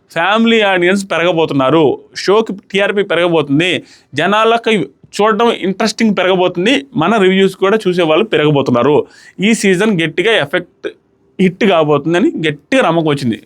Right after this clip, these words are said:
గంగవ్వ వల్ల, అవినాష్ వల్ల, వైల్డ్ కార్డ్స్ గౌతమ్ వల్ల, వైల్డ్ కార్డ్స్ అందరి వల్ల కొంచెం బజ్ అయితే గట్టి క్రియేట్ అయింది,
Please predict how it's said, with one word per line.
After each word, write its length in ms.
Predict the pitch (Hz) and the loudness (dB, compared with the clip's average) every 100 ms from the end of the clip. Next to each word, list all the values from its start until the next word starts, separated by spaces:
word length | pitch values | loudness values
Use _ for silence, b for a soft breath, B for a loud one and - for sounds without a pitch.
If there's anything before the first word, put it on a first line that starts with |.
| 135 | -4
గంగవ్వ 360 | 135 156 156 147 | -2 0 2 2
వల్ల, 280 | 135 127 147 | 2 2 2
అవినాష్ 500 | 151 127 143 139 135 | 0 0 0 0 -2
వల్ల, 300 | 117 135 175 B B B | -2 0 -2 B B B
వైల్డ్ 240 | 127 147 | 0 2
కార్డ్స్ 240 | 151 143 117 | 2 -2 0
గౌతమ్ 320 | 123 135 143 | 0 0 0
వల్ల, 160 | 131 165 | 2 2
వైల్డ్ 220 | 151 156 | 2 2
కార్డ్స్ 180 | 160 135 | 0 0
అందరి 200 | 139 175 | 2 2
వల్ల 220 | 147 117 - b b b b _ | 0 -2 -6 b b b b _
కొంచెం 240 | 151 139 131 | -4 -2 0
బజ్ 240 | 131 135 | 0 0
అయితే 160 | 160 170 | 0 0
గట్టి 480 | 165 139 139 - 208 | -2 -4 -4 -4 -2
క్రియేట్ 300 | 175 170 147 | 0 -2 0
అయింది, 300 | 131 185 | 0 -2